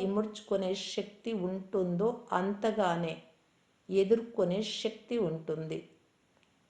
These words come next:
అలల ద్వారా తనలో ఇముడ్చుకుంటుంది. ప్రతి వస్తువు లేదా వ్యక్తిని స్వయంలో ఇముడ్చుకుంటుంది. అదేవిధంగా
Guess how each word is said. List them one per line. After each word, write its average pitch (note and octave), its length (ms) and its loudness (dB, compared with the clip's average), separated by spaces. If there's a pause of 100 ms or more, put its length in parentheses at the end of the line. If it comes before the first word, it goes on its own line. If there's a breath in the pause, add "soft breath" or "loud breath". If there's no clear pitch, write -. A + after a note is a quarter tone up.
(140)
అలల G#3+ 300 4 (120)
ద్వారా F3+ 400 2 (220)
తనలో G3 400 2
ఇముడ్చుకుంటుంది. F3 1120 -2 (180)
ప్రతి F#3+ 400 -2
వస్తువు G3+ 760 0
లేదా F#3 420 2
వ్యక్తిని F3+ 600 0 (560)
స్వయంలో F#3+ 680 4
ఇముడ్చుకుంటుంది. E3+ 1080 -2 (180)
అదేవిధంగా F3 800 0